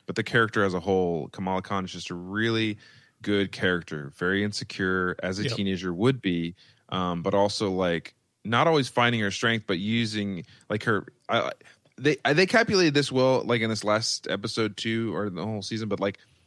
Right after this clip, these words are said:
Speaker 1: everyone coming around her and the supporting characters really helping her achieve.
Speaker 2: Yep.
Speaker 1: Um,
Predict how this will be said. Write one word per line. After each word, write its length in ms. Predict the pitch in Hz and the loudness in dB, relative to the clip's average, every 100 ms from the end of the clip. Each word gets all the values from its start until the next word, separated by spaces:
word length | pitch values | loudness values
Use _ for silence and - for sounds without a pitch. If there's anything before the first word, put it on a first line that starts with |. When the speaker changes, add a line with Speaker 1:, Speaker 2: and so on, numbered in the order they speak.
| _ - | _ -8
Speaker 1:
everyone 300 | 123 139 139 | -2 0 0
coming 300 | 123 123 110 | -2 -2 -2
around 300 | 95 98 98 | -2 -2 -2
her 200 | 104 95 | -2 -4
and 80 | 90 | -4
the 80 | 92 | -6
supporting 380 | - 113 107 | -6 -4 -4
characters 360 | 98 101 90 87 | -2 -4 -4 -8
really 520 | 92 113 117 113 107 - - | -2 0 2 0 -2 -6 -18
helping 380 | - 104 - 98 | -6 -4 -4 -6
her 220 | 92 92 87 | -4 -4 -4
achieve. 600 | - - 87 76 73 - | -6 -6 -6 -8 -12 -12
Speaker 2:
Yep. 180 | - 131 - _ _ - | -6 -4 -6 _ _ -12
Speaker 1:
Um, 480 | 87 80 78 67 | -10 -8 -10 -14